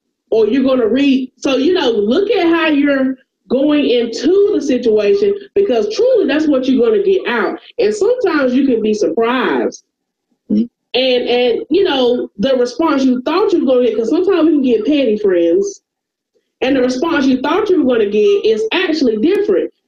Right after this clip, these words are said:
Speaker 1: And, and it turns into, that's why the Bible tells us in Titus, you know, to have a gentle and quiet spirit,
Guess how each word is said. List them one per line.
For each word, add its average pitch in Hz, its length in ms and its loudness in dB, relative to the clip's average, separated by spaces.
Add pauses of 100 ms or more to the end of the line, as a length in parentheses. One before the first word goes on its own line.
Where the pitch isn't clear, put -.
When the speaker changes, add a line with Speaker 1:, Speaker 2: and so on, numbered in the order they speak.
(140)
Speaker 1:
And, 240 420 0
and 247 280 0
it 254 280 -2
turns 320 260 2
into, 294 260 0
that's 311 200 -2
why 302 160 0
the 220 80 -2
Bible 240 280 0
tells 233 360 0
us 220 280 2 (280)
in 392 220 2
Titus, 269 600 -2
you 247 120 2
know, 202 240 0
to 214 100 -2
have 226 220 -2
a 185 180 -2
gentle 262 520 0
and 208 140 0
quiet 233 520 -2
spirit, 262 680 -2